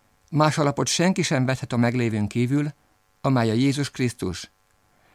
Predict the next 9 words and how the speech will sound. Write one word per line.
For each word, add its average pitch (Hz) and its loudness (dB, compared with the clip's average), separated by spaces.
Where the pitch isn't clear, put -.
Az 127 -4
egyház 151 0
tehát 151 0
Krisztuson 143 -2
épül 117 0
fel, 143 -2
az 127 -2
egyetlen 131 -2
fundamentumon, 139 0